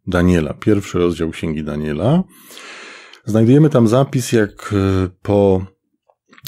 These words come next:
dostaniu się do niewoli babilońskiej część młodzieńców izraelskich pod, e, wodzą,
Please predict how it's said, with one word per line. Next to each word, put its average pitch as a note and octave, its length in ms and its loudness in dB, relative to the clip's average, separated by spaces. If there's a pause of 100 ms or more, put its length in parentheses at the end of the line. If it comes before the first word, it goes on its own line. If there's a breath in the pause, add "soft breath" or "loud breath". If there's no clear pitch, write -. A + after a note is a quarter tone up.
(140)
dostaniu G#2+ 360 0
się G2+ 180 0
do F#2 100 2
niewoli G2 480 4
babilońskiej E2+ 1080 -2
część G#2 600 0
młodzieńców E2+ 1120 -4 (160)
izraelskich F#2 960 -4 (640 loud breath)
pod, - 400 -4
e, D#2 260 -10 (180)
wodzą, E2 640 -2